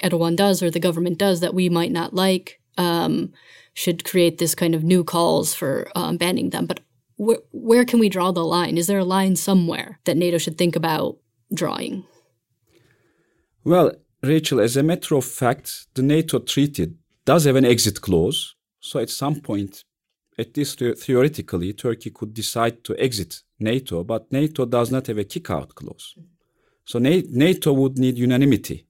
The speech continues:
Speaker 2: uh, to kick Turkey out, and it will not happen so long as, uh, Turkey do-, is not in agreement. Uh, so I think that there cannot be, a, a line cannot be drawn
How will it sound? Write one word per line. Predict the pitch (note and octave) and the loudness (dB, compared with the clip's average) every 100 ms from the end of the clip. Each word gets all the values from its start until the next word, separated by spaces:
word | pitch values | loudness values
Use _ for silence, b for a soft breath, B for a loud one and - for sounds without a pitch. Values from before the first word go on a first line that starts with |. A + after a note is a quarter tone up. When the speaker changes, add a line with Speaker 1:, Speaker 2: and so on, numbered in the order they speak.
| - | -12
Speaker 2:
uh, | F2+ F2+ F2 | -8 -8 -8
to | - | -12
kick | - A#2+ - | -10 -10 -6
Turkey | A2+ G2 A2 | -4 -2 -2
out, | F2+ E2 - | -2 -2 -4
and | B2 | -4
it | B2 B2 | -4 -2
will | C#3 | -2
not | B2 A2+ | 0 -2
happen | D#3 G2+ E2 | -4 -4 -4
so | - A2+ | -2 0
long | A#2+ B2 G#2 | 2 2 2
as, | F2+ - b b b b - | 0 -4 b b b b -10
uh, | G#2 F#2+ F#2+ F#2+ | -8 -6 -6 -8
Turkey | - G#2+ - G#2 F2+ - _ _ - | -6 -6 -6 -8 -8 -10 _ _ -6
do-, | G#2+ - | -4 -2
is | A2 | -2
not | A2+ A#2 | -2 0
in | B2 | 0
agreement. | B2 D3+ E3+ F2 - - b b b | 2 6 6 4 0 -12 b b b
Uh, | A2 G#2+ G#2 G2+ | -4 -2 0 -2
so | G#2 - C3+ C3 G2+ | -4 0 2 2 2
I | B2+ C3 | 0 0
think | F#3 F3+ | 0 0
that | C3+ A#2+ | 0 0
there | B2 B2+ | -2 -2
cannot | C#3+ D3 C3 A2+ - | 0 0 2 -2 -4
be, | G#2 G2 - _ _ _ | -2 -2 -4 _ _ _
a, | A2 G#2+ A2 | -4 -2 0
a | |
line | A#2+ C#3+ C#3+ | 4 4 4
cannot | C#3+ B2 A#2+ A2+ | 2 0 0 -2
be | A2+ | -6
drawn | G#2+ A2+ A2 D#2+ | -2 2 4 4